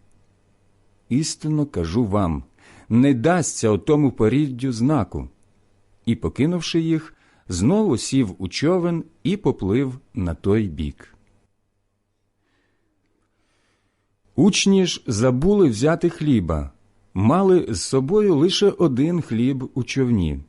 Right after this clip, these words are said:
І наказував їм, кажучи: "Глядіть, бережіться фарисейської закваски та закваски Іродової". І стали перемовлятися про те,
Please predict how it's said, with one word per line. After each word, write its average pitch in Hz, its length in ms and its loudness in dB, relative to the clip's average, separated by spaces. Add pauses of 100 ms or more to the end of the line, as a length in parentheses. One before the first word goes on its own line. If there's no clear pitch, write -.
(1000)
І 123 120 4
наказував 135 720 0
їм, 127 460 0
кажучи: 90 640 -4 (1300)
"Глядіть, 143 680 0 (160)
бережіться 147 920 2
фарисейської 151 880 0
закваски 104 840 -2 (240)
та 127 140 0
закваски 131 800 -2
Іродової". 78 720 -2 (1300)
І 127 120 4
стали 226 400 2
перемовлятися 185 920 2
про 113 220 -2
те, 170 360 -2